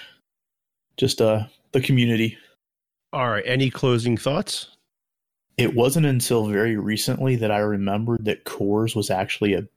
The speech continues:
Speaker 1: beer of its own. I always, whenever we always made fun of Gunny for drinking Coors, I always imagined we were making fun of him for drinking Coors Light. And it wasn't until actually tonight that I realized a hundred percent that he doesn't like Coors Light either. So it's like,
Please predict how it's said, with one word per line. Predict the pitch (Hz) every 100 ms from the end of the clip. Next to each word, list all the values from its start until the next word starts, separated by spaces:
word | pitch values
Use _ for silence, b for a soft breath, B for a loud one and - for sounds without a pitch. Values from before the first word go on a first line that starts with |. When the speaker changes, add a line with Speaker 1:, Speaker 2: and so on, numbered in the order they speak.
| -
Speaker 1:
beer | 104 101 101
of | - 98
its | - -
own. | - 98 95 98
I | - -
always, | 110 120 127 120
whenever | 104 110 143
we | 143
always | 131 127 117
made | 110 101
fun | 110
of | 107
Gunny | 101 101 110
for | 117
drinking | 104 104 104 104
Coors, | - 92 110 120
I | -
always | 101 107 120 120
imagined | 107 101 113
we | 117
were | 120
making | 120 107
fun | 107 104
of | 98
him | 104
for | 104
drinking | 104 104 104 101
Coors | - - 117 113
Light. | 101 101 87 - - _ _ _
And | 107
it | 104
wasn't | 113 156
until | 165 143 123
actually | 113 117 - 110
tonight | - 98 95 107 185 - B B B
that | 117
I | 107
realized | 101 107 123 135 131
a |
hundred | 120 131
percent | 131 127 131 143 - _ _
that | 107
he | - 156
doesn't | 180 160 147
like | 139 135
Coors | - 135 127
Light | 123 113
either. | 117 135 - 101
So | - 110 107
it's | 104 -
like, | 110 104